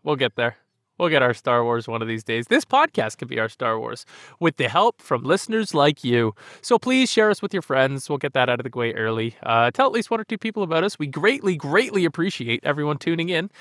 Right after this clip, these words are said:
And, um, yeah, hopefully you all recognize and wish George Lucas a very,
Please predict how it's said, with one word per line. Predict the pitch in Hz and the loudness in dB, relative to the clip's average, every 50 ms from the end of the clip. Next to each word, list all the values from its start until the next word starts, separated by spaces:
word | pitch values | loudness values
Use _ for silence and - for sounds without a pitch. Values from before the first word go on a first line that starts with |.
| - - - - - | -20 -20 -20 -18 -6
And, | - 151 156 165 165 165 165 151 - 170 | 0 2 2 4 4 2 0 -2 -2 0
um, | 170 170 170 170 165 170 175 135 | 2 4 4 2 2 0 -6 -2
yeah, | 156 208 277 269 | 0 2 2 2
hopefully | - 139 165 226 240 - - 294 254 247 | 0 0 -2 -2 -2 -2 -4 -2 -2 -2
you | 233 - 156 156 190 240 247 | -4 -6 -4 -4 -2 0 0
all | 220 185 156 143 135 135 135 - - | 2 2 2 2 2 0 -2 -4 -4
recognize | 147 143 139 - - 139 131 127 117 120 120 123 117 | 0 0 0 0 -2 -4 0 2 2 2 2 0 -2
and | - 135 123 117 | -4 -4 -2 0
wish | 127 123 120 - - | 0 0 0 -2 -2
George | - 127 120 117 110 - | 0 2 2 2 0 -2
Lucas | 120 117 107 - 120 107 - - - - | -4 -4 -2 -2 -2 -4 -4 -6 -8 -6
a | 131 | -6
very, | 113 113 120 120 117 113 117 113 113 | -2 0 0 2 2 2 0 -2 -4